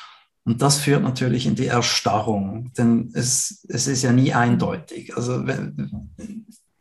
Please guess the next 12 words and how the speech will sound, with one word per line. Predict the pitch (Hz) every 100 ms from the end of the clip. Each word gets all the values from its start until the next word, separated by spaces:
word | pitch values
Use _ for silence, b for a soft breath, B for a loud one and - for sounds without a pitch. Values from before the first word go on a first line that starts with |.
| - - _ _ _ _ _
es | -
ist | 107 -
eine, | 127 127 123
eine | 117 120 113 165 -
Situation | - 151 156 143 - 147 143
vor | - 139
der | 160 135
Trennung | - 127 143 143 135
ist | 131 - -
immer | 131 147 127 98 -
höchst | - 156 156 -
ambivalent. | 117 131 131 117 113 - -